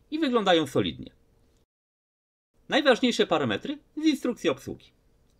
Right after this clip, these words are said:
Producent podaje rozdzielczość wideo aż dwa K przy dwudziestu czterech F P S-ach, Full H D przy sześćdziesięciu lub trzydziestu F P S-ach i nawet sto dwadzieścia F P S-ów przy niższej rozdzielczości.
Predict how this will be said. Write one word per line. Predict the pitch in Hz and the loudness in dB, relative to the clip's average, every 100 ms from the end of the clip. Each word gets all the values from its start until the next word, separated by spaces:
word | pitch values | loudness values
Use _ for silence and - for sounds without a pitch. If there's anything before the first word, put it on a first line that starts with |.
| _ _ _ _ - | _ _ _ _ -6
Producent | 175 240 - 277 | -2 -2 0 -2
podaje | - 175 170 | -2 2 4
rozdzielczość | 139 113 104 92 110 | 2 0 0 -2 -6
wideo | 107 98 82 117 127 _ | -6 -4 -4 -4 -8 _
aż | - 180 | 0 0
dwa | 185 269 | 0 -2
K | 269 240 - _ _ - | 0 -2 -2 _ _ -10
przy | - | -6
dwudziestu | 185 180 127 123 202 | -6 -4 -2 -4 -6
czterech | - 143 170 | -4 -2 -2
F | 202 | -2
P | - | -2
S-ach, | 247 208 - - _ _ _ | -2 -4 -10 -20 _ _ _
Full | _ 233 226 | _ 0 2
H | 165 | 2
D | 123 95 | 4 2
przy | - 117 | 0 -10
sześćdziesięciu | - 92 104 - 214 208 185 185 _ | -6 -6 -6 -4 -6 -4 -8 -10 _
lub | 113 - | -6 -6
trzydziestu | - 180 208 - | -4 -2 0 2
F | 180 175 | 0 0
P | 180 | -2
S-ach | 165 - 147 - _ _ _ _ _ _ | -2 -4 -10 -10 _ _ _ _ _ _
i | 160 | -4
nawet | 170 226 | -2 -2
sto | - - 320 | -6 -4 -2
dwadzieścia | 269 226 220 - 185 | 0 0 0 0 0
F | - | 2
P | 156 175 | 2 0
S-ów | - 185 _ - | 0 -10 _ -14
przy | - | -8
niższej | 190 180 208 | -6 -4 -2
rozdzielczości. | 202 214 247 269 254 - - | 0 0 -4 -2 -6 -6 -18